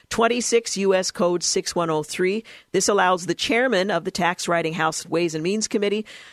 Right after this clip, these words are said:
among other senior, uh, lawmakers, to seek returns by sending a written request to the Treasury Secretary, who, again, has that information. Officially, the decision to release the returns would be made by the Treasury Secretary,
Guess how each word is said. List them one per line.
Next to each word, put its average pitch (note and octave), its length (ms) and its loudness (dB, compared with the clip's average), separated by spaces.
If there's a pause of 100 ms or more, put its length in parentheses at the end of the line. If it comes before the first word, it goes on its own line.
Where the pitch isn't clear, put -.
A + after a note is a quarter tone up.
(120)
among F3+ 260 2
other A3+ 260 4
senior, E3 560 0
uh, - 60 -8
lawmakers, F#3 640 0
to E3+ 100 -2
seek A3 320 -2
returns F3+ 460 0
by D#3 140 -4
sending F3 380 -2
a D3+ 60 0
written E3+ 280 -2
request F#3+ 480 0
to G#3 160 0
the A#3+ 80 -4
Treasury E3+ 440 0
Secretary, D3 640 -2
who, D#3+ 240 -4 (140)
again, D3+ 340 -2
has E3+ 300 -2
that C#3 260 -2
information. C#3+ 640 -6 (320)
Officially, G#3+ 640 2
the F#3 100 2
decision F3+ 460 0
to E3 120 -6
release E3+ 340 -2
the F#3 100 0
returns F3 480 -2
would D3+ 80 -2
be D3+ 120 -6
made D#3+ 280 -2
by D3+ 160 0
the D3 80 -4
Treasury A#3+ 500 0
Secretary, D#3 640 0